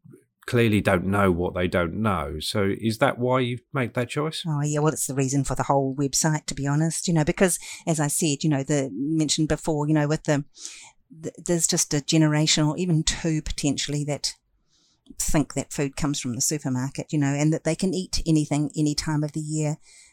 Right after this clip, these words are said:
Speaker 2: And I think that's the other good thing as well, too, not only just observing moon phases, but also I think it's good for your body to eat seasonally.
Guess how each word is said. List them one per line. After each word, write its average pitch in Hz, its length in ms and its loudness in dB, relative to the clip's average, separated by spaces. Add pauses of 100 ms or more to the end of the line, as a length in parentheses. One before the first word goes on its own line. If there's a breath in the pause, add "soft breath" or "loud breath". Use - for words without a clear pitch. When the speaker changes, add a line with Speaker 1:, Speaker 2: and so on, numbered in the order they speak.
(120)
Speaker 2:
And 165 420 4 (120)
I 156 320 0
think - 260 -2
that's - 240 4
the 143 80 0
other 135 140 0
good 139 200 -4
thing 135 260 0
as 135 140 -2
well, 139 200 -2
too, 139 500 -2
not 143 200 -2
only 147 180 0
just 139 200 -4
observing 147 380 -4
moon 151 180 0
phases, 151 360 -6
but 151 180 -4
also 151 300 -4
I - 640 -10
think 165 140 2
it's - 100 -4
good - 160 -4
for - 120 -10
your 127 100 -4
body 139 320 -4
to - 160 -6
eat 147 180 -6
seasonally. 151 680 -4